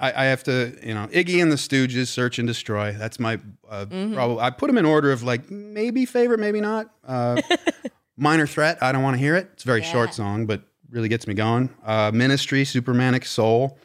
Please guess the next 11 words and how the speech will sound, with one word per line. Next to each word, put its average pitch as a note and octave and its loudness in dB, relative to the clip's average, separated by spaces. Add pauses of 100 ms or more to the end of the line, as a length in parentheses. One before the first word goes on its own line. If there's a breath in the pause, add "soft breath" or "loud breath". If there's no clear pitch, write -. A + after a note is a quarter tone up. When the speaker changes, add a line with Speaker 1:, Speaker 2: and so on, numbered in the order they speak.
(260 soft breath)
Speaker 1:
Henry B2+ 2 (160)
Rollins A#2+ 2
Band, A#2+ 2
Liar. G#2+ 0 (300)
Speaker 3:
Oh. C4 -6
Speaker 1:
Uh, G2 0 (260)
pretty D#3+ 2
much D#3 2
anything C3 0
by, A#2+ 2
by, G#2 -2